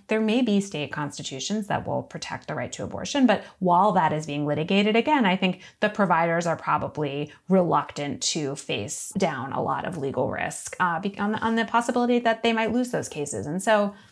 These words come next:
I do think that there is going to be a lot of ongoing litigation and political wrangling around all of this. But I do think when we think about the kind of short-term effects of Roe being overturned, uh, a,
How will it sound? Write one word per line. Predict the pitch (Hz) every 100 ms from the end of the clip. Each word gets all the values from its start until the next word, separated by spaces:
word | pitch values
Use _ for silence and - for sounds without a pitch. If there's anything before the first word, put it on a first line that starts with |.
| -
I | 196
do | -
think | 208 240 226 226 -
that | 190
there | 190 180
is | 180
going | 180 180
to | -
be | 185
a | -
lot | 175 165 165
of | 170 -
ongoing | 165 165 175 156 147
litigation | 147 - 185 185 180 165
and | 143
political | 127 180 202 202 190
wrangling | 180 175 165
around | 170 165 160
all | - 156 151
of | -
this. | 143 147 - - - -
But | 208
I | 208
do | 220
think | 247 208
when | 190 170
we | 160
think | - - 220 202
about | 208 190 147 139 143 -
the |
kind | - 175
of | 151
short-term | - - 220 226 - - 175 147 135 139
effects | 180 - 147 123 -
of | - 165
Roe | - 135
being | 127 139 92
overturned, | 104 - - 135 135 127 160 - - - - -
uh, | 196 - - -
a, | -